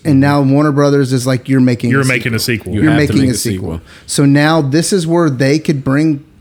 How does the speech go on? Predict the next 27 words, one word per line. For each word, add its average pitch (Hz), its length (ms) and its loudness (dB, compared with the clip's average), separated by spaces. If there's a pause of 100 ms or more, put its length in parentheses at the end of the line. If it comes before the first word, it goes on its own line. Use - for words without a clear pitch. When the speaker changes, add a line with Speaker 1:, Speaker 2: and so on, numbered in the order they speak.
(100)
Speaker 1:
like 143 200 -2
I 151 80 0
was 147 180 -2
saying 147 340 0
before, 143 380 -2
you 135 120 2
know, 151 180 2
th-, - 200 -12
what 135 180 0
would 151 100 0
have 135 80 4
made 143 220 2
that 156 200 -2
movie 151 420 0 (260)
perfect - 720 -6 (400)
is 147 240 0
an 135 180 0
end 170 300 0
credit 214 320 0
scene 139 520 2 (280)
that 139 140 0
has 139 320 0
him 175 280 0
walk 196 340 -2
up 156 320 0 (340)
and 135 220 2
go, 127 280 0